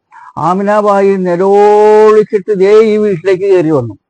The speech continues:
നിലവിളിച്ച് വീട്ടിലേക്ക് കയറി വന്നു എന്ന് പറയുന്നത് ആമിന ബായി "ഇതാ വരുന്നു, എന്റെ സ്വത്തുക്കളൊക്കെ പിടിച്ചടക്കാൻ വേണ്ടിയിട്ട് സിദ്ദീഖ് എന്നെ പീഡിപ്പിക്കുന്നു, അതുകൊണ്ട് എന്നെ രക്ഷിക്കൂ" എന്ന് പറഞ്ഞാണ് വരുന്നത്. അപ്പോൾ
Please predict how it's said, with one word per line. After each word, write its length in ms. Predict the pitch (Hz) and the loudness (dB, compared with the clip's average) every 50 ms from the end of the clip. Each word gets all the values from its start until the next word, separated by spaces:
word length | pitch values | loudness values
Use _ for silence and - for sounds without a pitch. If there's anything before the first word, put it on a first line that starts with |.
| _ _ - | _ _ -10
നിലവിളിച്ച് 720 | 180 175 170 196 208 214 226 226 226 226 240 233 202 - 247 | -8 -6 -2 0 2 2 4 4 4 2 2 0 -2 -4 -2
വീട്ടിലേക്ക് 600 | 226 226 220 202 196 - 208 208 202 233 220 208 | 0 0 0 -2 -2 -2 -2 -2 0 -2 -2 0
കയറി 260 | 208 196 190 185 196 | 0 0 0 0 0
വന്നു 260 | 190 196 190 190 196 | 0 -2 -2 -4 -6
എന്ന് 120 | 190 196 | -6 -6
പറയുന്നത് 600 | 202 190 175 160 165 170 165 151 156 151 143 165 | -4 -4 -4 -2 -2 -4 -4 -6 -8 -8 -6 -4
ആമിന 460 | 170 151 143 151 165 175 175 185 190 180 | -4 -2 -2 -4 -4 -6 -6 -4 -4 -4
ബായി 320 | 180 170 156 147 147 156 | -2 -2 -2 -2 -2 -4
"ഇതാ 260 | 170 165 156 151 165 | -4 -4 -2 0 0
വരുന്നു, 520 | 175 175 175 165 147 147 139 143 151 165 170 | 0 0 0 -2 -2 -4 -6 -8 -8 -8 -6
എന്റെ 440 | 160 151 151 151 160 160 170 175 | -4 -6 -6 -6 -8 -6 -4 -4
സ്വത്തുക്കളൊക്കെ 720 | 175 - 170 139 _ - 175 147 - 185 160 156 - - | -4 -4 -6 -10 _ -8 -10 -8 -6 -6 -6 -6 -4 -6
പിടിച്ചടക്കാൻ 640 | 170 - 170 143 139 - - 151 151 - - 160 160 160 | -8 -8 -8 -10 -8 -6 -6 -6 -6 -6 -6 -6 -6 -6
വേണ്ടിയിട്ട് 340 | 156 156 151 151 156 - | -6 -8 -8 -8 -8 -10
സിദ്ദീഖ് 600 | 170 - 147 135 127 131 147 165 170 170 170 196 | -10 -8 -10 -10 -10 -6 -4 -2 -2 -2 -2 -4
എന്നെ 480 | 185 165 143 139 139 139 143 160 165 160 - _ _ - | -4 -4 -4 -4 -6 -6 -6 -6 -6 -6 -10 _ _ -6
പീഡിപ്പിക്കുന്നു, 720 | 156 160 180 202 185 - 196 151 165 170 147 139 143 147 | -4 -2 -2 -2 -2 -4 -6 -8 -6 -8 -8 -6 -6 -6
അതുകൊണ്ട് 440 | 135 127 139 151 143 143 147 147 156 | -6 -6 -6 -6 -6 -6 -8 -6 -6
എന്നെ 260 | 165 151 131 135 151 | -6 -6 -6 -6 -6
രക്ഷിക്കൂ" 500 | 160 147 131 - - 151 131 - 156 151 | -6 -6 -6 -8 -12 -16 -12 -10 -8 -8
എന്ന് 140 | 139 131 147 | -8 -8 -8
പറഞ്ഞാണ് 380 | 147 135 120 123 139 135 131 156 165 | -8 -8 -8 -8 -8 -8 -8 -8 -6
വരുന്നത്. 400 | 147 123 117 120 127 131 123 135 | -6 -8 -8 -8 -10 -10 -8 -8
അപ്പോൾ 340 | 123 107 - 156 147 151 - | -8 -8 -4 -2 -2 -2 -4